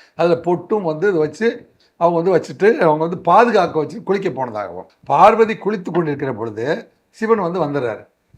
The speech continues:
பாதுகாப்புக்கு தானே வச்சுருக்காங்க, இவர் வந்து குறுக்க நிக்கிறார், பிள்ளையார் வந்து குறுக்க நிக்கிறார். குறுக்க நின்ன உடனே வந்து சிவன் வந்து,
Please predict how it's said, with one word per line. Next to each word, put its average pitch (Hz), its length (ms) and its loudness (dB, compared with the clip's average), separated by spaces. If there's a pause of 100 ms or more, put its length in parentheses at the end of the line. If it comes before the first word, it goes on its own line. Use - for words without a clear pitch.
(200)
பாதுகாப்புக்கு 208 600 6
தானே 208 160 2
வச்சுருக்காங்க, 170 320 -2
இவர் 226 140 0
வந்து 220 200 -2
குறுக்க 208 280 -4
நிக்கிறார், 127 360 -6 (280)
பிள்ளையார் 180 280 0
வந்து 170 160 -4
குறுக்க 175 280 -4
நிக்கிறார். 113 360 -8 (420)
குறுக்க 214 220 0
நின்ன 185 120 -2
உடனே 185 260 -2
வந்து 165 340 0
சிவன் 170 280 -6
வந்து, 147 500 -4